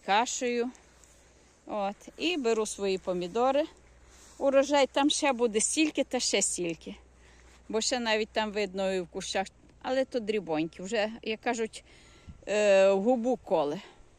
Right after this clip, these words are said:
Я о-, оці дивлюся, що думаю, ой, аби ще по сім градусів тепла, вже пару ночей, сім градусів, сім градусів. Думаю, ну, хоч би ще трошки, тиждень який другий протягнуло.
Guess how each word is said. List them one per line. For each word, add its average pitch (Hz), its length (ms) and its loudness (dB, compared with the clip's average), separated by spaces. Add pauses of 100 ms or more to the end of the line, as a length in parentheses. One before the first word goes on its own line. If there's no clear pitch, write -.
(280)
Я 196 320 4
о-, 202 220 -4
оці 226 240 -2
дивлюся, 185 480 -2
що 180 180 -6
думаю, 180 360 -4
ой, 190 160 2 (420)
аби 208 260 2
ще 220 300 2 (100)
по 269 100 2
сім 320 240 4
градусів 302 500 0
тепла, 226 440 2
вже 208 200 -2
пару 214 340 0
ночей, 277 520 -2 (460)
сім 269 320 -2
градусів, 190 540 0
сім 254 280 -4
градусів. 180 600 -4 (560)
Думаю, 233 340 -6
ну, 240 120 -6
хоч 269 240 0
би 240 160 -2
ще 247 160 -2
трошки, 220 480 -4
тиждень 214 480 0
який 208 300 -4
другий 196 360 -2
протягнуло. 190 800 -6